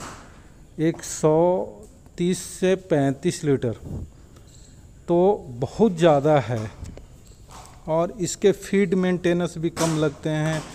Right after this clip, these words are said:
और थोड़ा हाई प्रोफाइल गाय होने के वजह से इसका मैनेजमेंट, देखभाल में काफ़ी सावधानियां बरतना रहता है। और ये डेढ़ सौ लीटर तक दूध दे चुकी है। और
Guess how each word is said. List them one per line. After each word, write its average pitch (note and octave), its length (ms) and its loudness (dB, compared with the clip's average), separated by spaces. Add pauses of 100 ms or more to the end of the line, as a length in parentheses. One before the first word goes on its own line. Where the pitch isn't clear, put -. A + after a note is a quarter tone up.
(460)
और C#3+ 280 -2
थोड़ा D#3+ 300 0
हाई F3+ 300 2
प्रोफाइल F3 500 2
गाय D#3 260 4
होने D3+ 280 -2
के D3+ 120 -4
वजह D3 200 0
से D3+ 260 -4 (460)
इसका D#3+ 280 -2
मैनेजमेंट, D3+ 640 0
देखभाल D#3+ 960 0
में C#3+ 240 -6
काफ़ी D#3 360 -4
सावधानियां C3 680 0
बरतना C3 800 -4
रहता C3 460 0
है। F#3 120 -6 (680)
और C3+ 520 0 (680)
ये D#3+ 120 0
डेढ़ F3+ 300 8
सौ G#3 240 2
लीटर F3 320 4
तक E3+ 200 0
दूध D3 440 -4 (500)
दे C#3+ 240 2
चुकी C#3 400 -4
है। D3+ 360 -2 (640)
और A#2+ 520 0